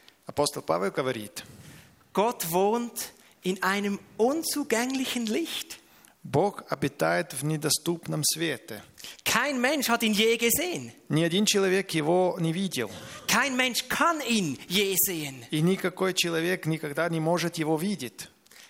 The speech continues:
Speaker 2: Der Herr suchen, seine Gegenwart suchen bedeutet,
Speaker 1: Искать Господа, Его присутствие,
Speaker 2: ich mache mich auf.
Speaker 1: означает, что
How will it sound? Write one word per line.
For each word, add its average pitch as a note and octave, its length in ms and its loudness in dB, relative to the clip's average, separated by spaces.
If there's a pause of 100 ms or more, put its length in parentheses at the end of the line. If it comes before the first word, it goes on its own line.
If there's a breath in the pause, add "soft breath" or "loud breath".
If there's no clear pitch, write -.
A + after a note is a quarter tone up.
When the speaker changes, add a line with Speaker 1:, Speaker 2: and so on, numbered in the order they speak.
(120 loud breath)
Speaker 2:
Der F3+ 80 0
Herr G#3 300 0
suchen, A3+ 680 0 (580 loud breath)
seine G#3 400 0 (300 loud breath)
Gegenwart G#3+ 560 2 (100)
suchen G3+ 320 2
bedeutet, F#3 640 -2 (480 loud breath)
Speaker 1:
Искать F#3 680 0 (120)
Господа, A#2+ 1000 0
Его C#3 320 -2
присутствие, B2 960 -2 (840 loud breath)
Speaker 2:
ich E3+ 120 0
mache D#3+ 300 -4
mich B2+ 180 -10
auf. A#2 380 -14 (520 soft breath)
Speaker 1:
означает, C3+ 680 0
что C#3 540 0